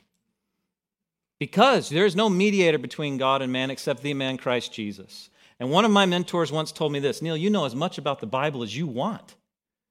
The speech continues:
It's not intellectually discerned, it's spiritually discerned. The problem is you don't really care. You're more into Netflix and chilling.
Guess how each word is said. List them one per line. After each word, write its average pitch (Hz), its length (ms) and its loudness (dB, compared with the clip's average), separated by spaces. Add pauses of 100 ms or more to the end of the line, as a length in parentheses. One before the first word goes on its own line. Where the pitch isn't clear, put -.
(280)
It's - 140 -6
not 240 200 0
intellectually 123 640 -2
discerned, 107 480 -8
it's 170 100 -8
spiritually 233 520 -6
discerned. 98 500 -12 (440)
The 120 60 -14
problem 214 540 0
is 98 340 -8
you 165 140 -4
don't 208 180 -2
really 175 240 0
care. 202 520 -6 (800)
You're 165 100 2
more 214 240 2
into 190 320 -2
Netflix 175 560 -4
and 185 100 -4
chilling. 214 380 -2